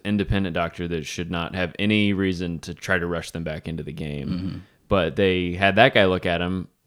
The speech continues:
Speaker 1: and now that guy has been fired.
Speaker 2: Correct.
Speaker 1: <laughs> So
Speaker 2: Yeah, i-, it's a bad situation all the way around.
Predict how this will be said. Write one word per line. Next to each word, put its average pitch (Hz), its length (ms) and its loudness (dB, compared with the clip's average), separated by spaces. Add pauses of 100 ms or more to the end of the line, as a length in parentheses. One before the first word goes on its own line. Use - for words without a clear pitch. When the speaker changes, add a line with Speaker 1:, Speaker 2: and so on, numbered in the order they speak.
Speaker 1:
and 92 200 0
now 101 200 4
that 95 140 2
guy 90 100 0
has 90 160 -4
been 90 100 -4
fired. 78 440 -2
Speaker 2:
Correct. - 440 -2 (540)
Speaker 1:
<laughs> 113 60 0 (600)
So 82 360 -2 (460)
Speaker 2:
Yeah, 92 360 0
i-, 90 40 0
it's 101 320 2
a 123 60 4
bad 92 280 -2
situation 80 580 -6
all 85 140 -8
the 82 60 -10
way 80 120 -10
around. 87 460 -10